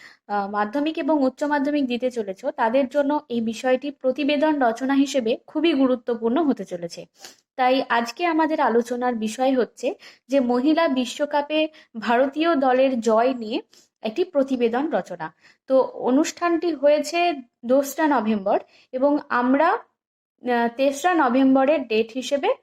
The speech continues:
ধরে নিয়ে আমরা এই প্রতিবেদনটি রচনা করব। তো প্রথমে আমাদেরকে একটা শিরোনাম দিয়ে নিতে হবে যে নারী বিশ্বকাপ দু হাজার পঁচিশে ভারতীয় দলের জয় জয়কার।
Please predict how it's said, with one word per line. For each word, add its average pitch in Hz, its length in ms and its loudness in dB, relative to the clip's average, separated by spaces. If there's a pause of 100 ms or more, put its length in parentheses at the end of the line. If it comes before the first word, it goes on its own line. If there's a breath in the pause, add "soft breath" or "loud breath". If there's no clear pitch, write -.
(400)
ধরে 240 240 2
নিয়ে 302 200 0
আমরা 311 180 2
এই 269 80 4
প্রতিবেদনটি 226 680 -2
রচনা 208 360 -2
করব। - 280 -16 (480 loud breath)
তো 311 60 -6
প্রথমে 294 400 2
আমাদেরকে 330 440 0
একটা 330 220 -2
শিরোনাম 311 580 2
দিয়ে 269 160 4
নিতে 254 240 0
হবে 220 300 0 (360 loud breath)
যে 277 160 2
নারী 269 400 4
বিশ্বকাপ 311 680 0
দু 262 160 2
হাজার 277 360 2
পঁচিশে 240 540 -2
ভারতীয় 269 680 2
দলের 254 440 2
জয় 220 240 2
জয়কার। 170 380 -6